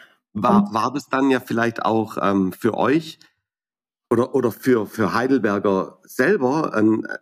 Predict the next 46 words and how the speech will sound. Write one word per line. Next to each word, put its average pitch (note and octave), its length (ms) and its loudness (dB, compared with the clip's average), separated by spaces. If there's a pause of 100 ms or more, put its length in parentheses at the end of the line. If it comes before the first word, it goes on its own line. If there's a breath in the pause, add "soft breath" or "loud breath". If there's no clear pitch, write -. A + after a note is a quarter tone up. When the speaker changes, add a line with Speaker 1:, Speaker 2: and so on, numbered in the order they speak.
Speaker 1:
auch C3 180 -2
ein C3+ 60 0
krasser A#2 400 -2
Bruch? - 460 0
War G2 200 -2
das B2+ 160 -4
vielleicht A2+ 300 -2
in B2+ 80 2
der A2 100 0
Vergangenheit G#2+ 640 -2
nicht D#3+ 280 0
immer E3 280 2
so, E3 180 2
dass C3+ 240 -2
man B2 300 2
auch - 280 -2 (160)
offensiv C#3 680 -2
in B2+ 160 2
diese, B2 260 2
in A2 220 -2
diese A2 320 -2
Art A#2+ 220 -2
mit C#3+ 160 0
den A2+ 80 4
Menschen A2+ 320 0
reingegangen C#3+ 480 2
ist? E3+ 160 -2 (400 loud breath)
Also B2 340 0
Britt F3+ 220 0
und D3+ 120 0
ich E3+ 140 -2
hatten D3 320 2
erst, B2 360 -4
ähm, G#2 200 0
ich G#2 80 0
glaub, G#2 160 0
letzte B2 400 -2
Woche C#3+ 320 -2
haben B2+ 80 2
wir A#2+ 80 2
doch A2+ 160 -2
noch G#2 180 2
eine, G#2 300 0
eine G#2 180 2
Aufnahme D3 460 0
gemacht. C3+ 340 -4